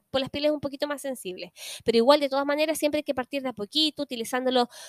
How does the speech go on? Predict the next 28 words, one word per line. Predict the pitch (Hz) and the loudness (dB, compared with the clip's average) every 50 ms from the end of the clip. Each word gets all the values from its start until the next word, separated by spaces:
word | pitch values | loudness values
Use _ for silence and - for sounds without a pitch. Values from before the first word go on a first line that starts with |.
| - - | -12 -4
una | - 311 320 311 285 269 262 | 0 2 4 4 4 4 2
o | |
dos | 247 233 226 | 2 0 -2
veces | 233 233 - 233 | -4 -4 -6 -6
por | - 214 202 | -6 -8 -6
semana, | - - 202 233 285 311 320 320 311 311 302 302 302 294 294 294 294 294 | -2 -2 0 2 2 4 4 4 2 2 2 0 0 0 0 0 0 0
en | 277 262 | 0 -2
las | 254 233 220 | -2 -4 -2
noches | 220 247 294 330 330 311 294 - - 285 - | 2 4 6 8 8 8 6 4 0 -4 -2
solamente, | - 285 277 277 277 294 294 294 294 294 285 269 - - 269 269 269 277 269 - - - - - - - | -2 -2 -2 -2 0 0 2 2 2 0 -2 -4 -6 -4 -4 -2 -2 -4 -6 -10 -16 -20 -20 -18 -10 -6
eh, | 214 220 226 226 226 220 202 - | -4 -2 0 0 0 -2 -4 -6
y | 247 269 294 330 359 381 381 - | -4 -4 -2 -2 -4 -4 -6 -4
a | 320 320 311 | -4 -4 -4
medida | 311 294 294 311 311 | -4 -4 -4 -6 -6
que | - - 302 285 | -6 -4 -6 -6
vayas | 269 262 285 294 320 320 330 311 285 - 311 _ _ _ _ - | -4 -2 -2 0 0 0 -2 -4 -6 -12 -18 _ _ _ _ -8
ganando | 269 262 277 294 339 339 349 | -6 -4 -2 -2 -2 -4 -4
tolerancia, | - 330 294 262 254 285 330 392 403 - - 440 466 480 453 349 | -2 -2 -2 -2 0 -2 -2 -4 -4 -6 -6 -4 -4 -4 -6 -4
vas | 302 330 320 311 349 | -4 -4 -2 -2 -4
a | 320 | -4
poder | - - 277 269 294 320 349 349 | -2 0 0 2 2 2 0 0
ir | - 320 311 311 | -2 -2 0 2
aumentando | 294 294 277 262 247 240 _ 311 330 359 370 370 403 427 427 | 2 2 0 -2 -6 -4 _ -2 -2 0 0 0 0 0 0
la | 392 381 | 0 0
periodicidad | - 302 285 285 277 - - 247 254 277 311 330 | 0 0 -2 -2 -4 -6 -4 -2 0 0 0 0
de | |
utilización, | 339 302 330 302 302 - 302 269 - - - - - _ - | -2 -2 -4 -4 -4 -4 -6 -8 -10 -10 -14 -14 -18 _ -10
¿ya? | 208 220 277 | -4 0 0